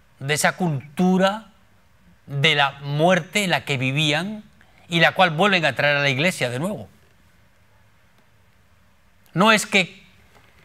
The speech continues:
Dios se revela a nuestras vidas y todo cambia. Hay que despojar cada vida, cada persona,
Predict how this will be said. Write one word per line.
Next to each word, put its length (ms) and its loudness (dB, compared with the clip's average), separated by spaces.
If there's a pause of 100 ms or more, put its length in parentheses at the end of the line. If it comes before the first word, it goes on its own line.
(180)
Dios 260 2
se 100 -4
revela 320 0
a 40 0
nuestras 420 -4
vidas 400 -4
y 140 -8
todo 260 -4
cambia. 440 -4 (1120)
Hay 180 2
que 180 -2
despojar 1000 0 (460)
cada 280 4
vida, 440 0
cada 300 0
persona, 480 -8